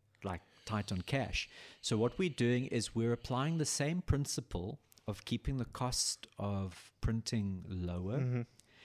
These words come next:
Speaker 1: but we're gonna see if people will support us with the conventional price in terms of it
Speaker 2: Oh,
Speaker 1: being a
Speaker 2: that makes
Speaker 1: fundraising
Speaker 2: sense.
Speaker 1: drive.
Speaker 2: Yes.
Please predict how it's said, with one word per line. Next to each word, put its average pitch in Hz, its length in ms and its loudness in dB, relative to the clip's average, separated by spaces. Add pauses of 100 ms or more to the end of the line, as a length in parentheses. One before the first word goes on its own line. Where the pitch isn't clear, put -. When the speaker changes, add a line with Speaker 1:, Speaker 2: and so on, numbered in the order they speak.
(480)
Speaker 1:
but 104 220 0
we're 110 140 4
gonna 113 300 4
see 123 400 2
if 120 160 -2
people 113 320 0
will 107 120 0
support - 520 -4
us 104 280 -4
with - 300 -6
the 98 180 0
conventional 92 800 -4
price - 580 -4 (1500)
in 110 120 4
terms 120 420 4
of 120 120 6
it 113 100 4
Speaker 2:
Oh, 107 60 0
Speaker 1:
being 117 160 6
a 117 40 6
Speaker 2:
that - 120 2
makes 120 220 6
Speaker 1:
fundraising 110 240 6
Speaker 2:
sense. 107 220 4
Speaker 1:
drive. 98 380 0
Speaker 2:
Yes. 247 520 2